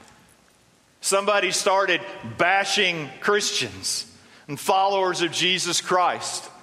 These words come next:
that there would be person after person after person after person who could say,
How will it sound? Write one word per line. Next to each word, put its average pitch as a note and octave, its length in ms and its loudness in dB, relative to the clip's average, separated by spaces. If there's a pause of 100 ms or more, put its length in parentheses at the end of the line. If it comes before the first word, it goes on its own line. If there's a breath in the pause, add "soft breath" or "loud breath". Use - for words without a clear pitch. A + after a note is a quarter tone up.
(460 loud breath)
that E3 160 0
there F#3+ 160 4
would F#3+ 140 2
be F#3 160 2
person A3+ 580 0
after G3 340 2
person G#3+ 520 2
after F#3 320 2
person G3+ 480 2
after F3+ 280 2
person F3+ 480 0
who D#3 200 0
could D#3+ 180 -4
say, D#3+ 320 2